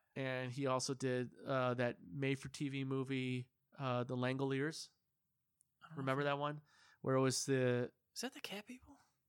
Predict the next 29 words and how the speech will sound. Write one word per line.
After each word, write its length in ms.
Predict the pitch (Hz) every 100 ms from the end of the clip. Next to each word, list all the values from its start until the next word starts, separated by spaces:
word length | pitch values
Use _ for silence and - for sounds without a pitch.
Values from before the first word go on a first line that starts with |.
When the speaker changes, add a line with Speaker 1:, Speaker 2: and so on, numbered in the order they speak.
| _ _ _ _ _ _ _ _ -
Speaker 1:
Cat 340 | - 123 -
people? 380 | - 233 294 294 _ _ _ _ -
No, 80 | 139
it's 100 | -
called 180 | 170 -
Cats. 500 | 139 - - - - _ _ _ -
Speaker 2:
No, 300 | 165 156 135
there 120 | 160
was 140 | 160 160
a, 120 | 156
like, 140 | 147 139
a 40 |
Stephen 460 | 127 - 170 160 147
King 580 | - 143 135 127 120 - _ _ _ _ _
T 240 | - 156 131
V 180 | 123 117
movie 480 | 113 101 101 95 101
where 500 | 101 98 95 92 - _ _ _ _ _ _ -
I 40 | 127
can't 160 | 127
remember 160 | 92 85
what 100 | 78
it 60 |
was. 180 | 73 78 _ - - -
Anywho, 340 | 208 165 127 -
doesn't 160 | 170 151
matter. 100 | 175
Speaker 1:
No, 140 | 170
Lang-, 280 | 156 165